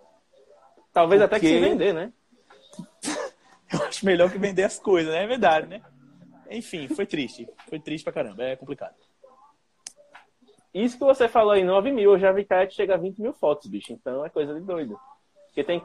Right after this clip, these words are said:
Speaker 1: tem
Speaker 2: É.
Speaker 1: gente, né, que, já que você falou em fotojornalismo, tem alguns profissionais que eles fazem uma jornada fotográfica mesmo. Eles fazem dia da noiva, dia do noivo.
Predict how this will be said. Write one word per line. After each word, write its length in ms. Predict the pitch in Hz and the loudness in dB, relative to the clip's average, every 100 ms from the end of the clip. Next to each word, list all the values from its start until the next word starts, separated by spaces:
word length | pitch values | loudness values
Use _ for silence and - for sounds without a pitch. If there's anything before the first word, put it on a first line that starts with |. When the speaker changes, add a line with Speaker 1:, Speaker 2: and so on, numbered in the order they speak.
| 147 | -6
Speaker 1:
tem 200 | 143 190 | -2 0
Speaker 2:
É. 140 | 139 143 | 2 0
Speaker 1:
gente, 180 | 240 175 | -2 -4
né, 160 | 160 | -4
que, 560 | 165 185 175 170 156 147 _ _ _ _ | -6 -6 -4 -4 -4 -8 _ _ _ _
já 140 | 170 | 2
que 60 | 175 | 4
você 100 | 196 | 4
falou 200 | 196 180 | 4 4
em 60 | 175 | 2
fotojornalismo, 960 | 170 175 151 151 151 139 180 214 160 | 0 2 0 0 0 -2 -2 -4 -6
tem 160 | 165 185 | -2 -2
alguns 280 | 185 170 | -2 -4
profissionais 600 | - 156 - 151 131 160 - | -4 -6 -4 -8 -6 -6 -4
que 80 | |
eles 220 | 180 175 - | -4 -4 -4
fazem 320 | 151 165 202 | -4 -4 -6
uma 480 | 214 208 202 190 151 | -8 -6 -6 -4 -2
jornada 460 | 156 147 135 170 | -2 -2 -2 -4
fotográfica 560 | 220 220 208 180 170 233 | -4 -4 -4 -4 -4 -6
mesmo. 160 | 165 151 | -4 -6
Eles 100 | 156 | -2
fazem 280 | 147 139 | -2 -2
dia 180 | 113 190 | -4 -4
da 160 | 202 220 | -2 -4
noiva, 460 | 190 196 170 127 | 0 2 4 2
dia 200 | 117 170 | -2 -2
do 140 | 180 202 | -2 -2
noivo. 580 | 185 190 185 131 110 | 2 2 2 0 -6